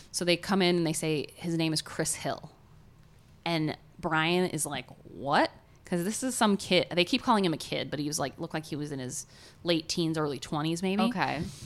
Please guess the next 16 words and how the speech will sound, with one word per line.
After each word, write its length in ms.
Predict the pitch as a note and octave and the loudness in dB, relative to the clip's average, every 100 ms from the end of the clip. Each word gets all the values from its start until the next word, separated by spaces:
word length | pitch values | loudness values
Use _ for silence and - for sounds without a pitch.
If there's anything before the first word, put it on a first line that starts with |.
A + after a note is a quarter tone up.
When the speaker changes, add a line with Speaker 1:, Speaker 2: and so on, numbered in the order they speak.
| - - - | -16 -6 4
Speaker 1:
And 280 | F#3 E3+ E3+ | 6 8 6
he, 200 | F3 - | 2 0
he 160 | - F#3 | -2 4
never 260 | F3 F3+ | 4 4
had 280 | G#3+ G3 F#3+ | 2 2 2
his 160 | G#3 G#3+ | 2 2
I 100 | G#3+ | 2
D 160 | G3 | 4
with 140 | E3 E3 | 2 2
him. 160 | E3+ | 0
He 100 | E3 | 0
always 260 | - D3+ D3+ | 0 -2 -4
carried 300 | - E3 D#3+ | -6 -4 -2
around 180 | D#3+ D3 | -2 -2
a 40 | |
passport, 720 | - - D#3+ D#3 - - - | -6 -4 -2 -2 -8 -6 -6